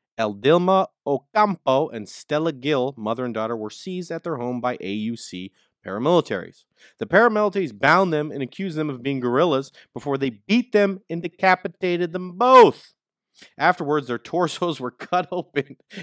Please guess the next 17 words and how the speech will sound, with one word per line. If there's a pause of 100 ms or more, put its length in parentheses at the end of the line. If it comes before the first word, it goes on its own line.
(100)
and
Gill,
the
daughter, (280)
was
placed
on
top
of
her
mother. (260)
I
don't
know
why
I'm
laughing.